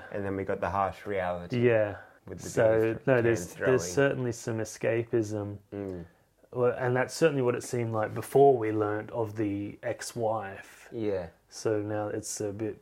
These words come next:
Speaker 2: it's a bit more complicated.
Speaker 1: Yeah, because seems quite distressed.
Speaker 2: Mm.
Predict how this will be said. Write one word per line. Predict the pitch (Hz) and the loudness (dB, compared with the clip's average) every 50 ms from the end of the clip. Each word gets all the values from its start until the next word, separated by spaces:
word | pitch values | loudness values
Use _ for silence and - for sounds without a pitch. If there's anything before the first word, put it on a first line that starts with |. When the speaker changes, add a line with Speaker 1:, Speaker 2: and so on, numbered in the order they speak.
| - - | -14 -12
Speaker 2:
it's | 127 120 - - | -12 -8 -4 -2
a | |
bit | 117 117 110 | -2 -2 -2
more | 113 110 107 | -2 -4 -6
complicated. | - - 123 120 117 123 131 123 - 117 110 107 107 147 | -4 -4 -4 -4 -2 -2 -2 -2 -2 -2 -2 -2 0 2
Speaker 1:
Yeah, | 180 190 190 160 123 107 98 92 87 - | 2 4 6 6 4 4 2 -2 -4 -4
because | - 131 - - 196 175 160 151 151 - - - - - _ - - - - _ _ _ _ | -6 -6 -2 0 2 2 2 2 0 -6 -14 -16 -18 -20 _ -20 -20 -20 -20 _ _ _ _
seems | - - 170 160 143 - | -2 0 2 2 2 0
quite | - - - - 160 139 - - | -6 -4 2 4 4 4 4 2
distressed. | - 120 - - - - - - 131 139 139 - - - - - - - - - - 127 | -4 -8 -8 -12 -16 -14 -6 0 2 4 4 4 2 0 -6 -12 -14 -16 -16 -16 -8 -6
Speaker 2:
Mm. | 123 120 117 110 107 101 | -2 -2 -2 -2 -4 -6